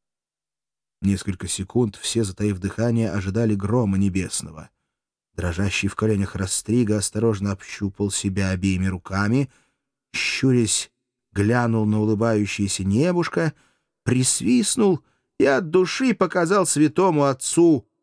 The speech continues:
кукиш. «Ха! Вот он, справедливый суд Господень!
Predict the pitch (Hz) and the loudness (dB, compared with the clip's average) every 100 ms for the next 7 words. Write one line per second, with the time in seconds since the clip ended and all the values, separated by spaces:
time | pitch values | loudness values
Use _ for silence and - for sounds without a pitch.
0 | _ _ - 107 117 - 92 - - - | _ _ -8 0 0 0 -4 -2 -2 -4
1 | _ _ - - - - 294 302 262 226 | _ _ -6 0 2 4 4 2 2 0
2 | - - - - - - 311 359 339 320 | -4 -20 -20 -20 -12 0 4 4 2 2
3 | 285 202 127 - 247 311 339 330 339 302 | 2 0 -4 -4 0 2 0 0 2 4
4 | 294 - 320 277 254 233 - 294 277 240 | 4 2 2 2 0 -2 0 2 2 2
5 | 220 160 | 0 -2